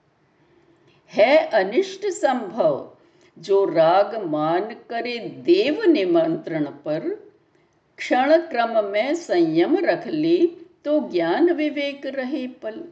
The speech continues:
हर पल। ये सुना है ना कि भाई विश्वामित्र मेनका से हार गए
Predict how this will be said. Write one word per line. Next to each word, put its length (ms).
हर 300
पल। 280
ये 120
सुना 340
है 240
ना 140
कि 100
भाई 460
विश्वामित्र 720
मेनका 440
से 180
हार 260
गए 220